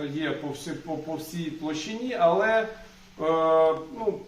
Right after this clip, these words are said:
трошечки не там, де воно повинно бути. Що це нам дає? Це буде у нас супер-мега світло, але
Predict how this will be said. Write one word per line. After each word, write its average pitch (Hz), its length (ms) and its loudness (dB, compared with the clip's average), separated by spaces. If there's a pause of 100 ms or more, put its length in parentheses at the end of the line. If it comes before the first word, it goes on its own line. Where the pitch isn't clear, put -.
(160)
трошечки 190 540 0
не 156 140 -4
там, 185 340 4
де 165 160 4
воно 156 340 2
повинно 151 440 -2
бути. 139 340 -4 (480)
Що 202 180 0
це 190 200 0
нам 170 280 0
дає? 233 440 -2 (380)
Це 190 160 -2
буде 185 260 2
у 180 80 4
нас 175 360 0 (140)
супер-мега 165 1200 -2
світло, 214 800 2 (360)
але 180 640 6